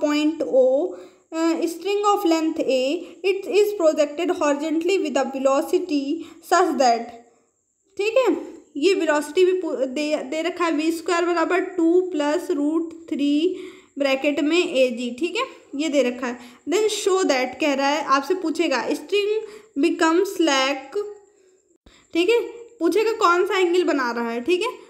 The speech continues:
तो ये एंगल बनाएगा कौन सा? ये एंगल बनाएगा cos inverse one upon root three। तो ये भी याद हो गया होगा, उम्मीद करते हैं, cos inverse minus one upon root three। ठीक है, देखिए कितना ज़्यादा पूछा गया, बहुत इंपॉर्टेंट क्वेश्चन है, बिल्कुल रट लीजिए। ठीक है,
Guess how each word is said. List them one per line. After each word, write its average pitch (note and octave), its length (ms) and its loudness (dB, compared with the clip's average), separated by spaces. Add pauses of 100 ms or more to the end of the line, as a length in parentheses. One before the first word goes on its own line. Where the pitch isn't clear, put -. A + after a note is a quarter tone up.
(140)
तो D#4 60 -6
ये F4 240 0
एंगल F#4 280 4
बनाएगा F#4 400 2
कौन F#4+ 240 0
सा? G#4+ 200 0 (360)
ये E4 120 0
एंगल E4+ 200 2
बनाएगा D#4 380 -2 (100)
cos E4 320 2
inverse D4 500 0
one D4 220 0
upon D4+ 420 -2
root C#4+ 320 -2
three। A#3 200 -2 (340)
तो D#4 60 -2
ये D#4+ 120 2
भी F4 120 6
याद F4 200 0
हो F4+ 100 2
गया E4+ 180 0
होगा, F4+ 220 0
उम्मीद E4+ 300 0
करते F4 220 -2
हैं, G4 120 -6
cos E4+ 340 0
inverse D#4+ 520 0 (1080)
minus C#4+ 640 0
one C#4 160 0
upon D#4+ 320 -2
root C#4 260 0
three। A3+ 200 -6 (100)
ठीक E4+ 160 -2
है, C5 60 2 (320)
देखिए D#4+ 180 2
कितना F4+ 300 2
ज़्यादा E4 220 2
पूछा E4+ 340 -2
गया, F#4 220 0
बहुत D4 300 0
इंपॉर्टेंट C4+ 500 0
क्वेश्चन B3+ 320 -4
है, B3 120 -4
बिल्कुल C#4 340 -2
रट D4+ 160 2
लीजिए। A#3 760 -2
ठीक F4+ 180 4
है, A4+ 60 6